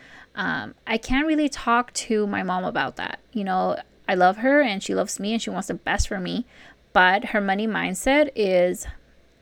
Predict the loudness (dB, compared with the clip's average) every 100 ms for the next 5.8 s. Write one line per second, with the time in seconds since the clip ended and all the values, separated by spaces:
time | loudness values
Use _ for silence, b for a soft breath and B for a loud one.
0 | _ _ _ -10 -10 -6 -4 -2 -2 -4
1 | -6 -12 B _ _ -2 4 2 2 -2
2 | 0 0 -2 -2 0 -2 0 -2 -2 -10
3 | -6 -6 -6 -6 -2 -2 -2 -6 -6 -6
4 | -8 -10 -12 _ -6 -4 -4 -6 -6 -6
5 | -6 -6 -6 -8 -10 -14 -16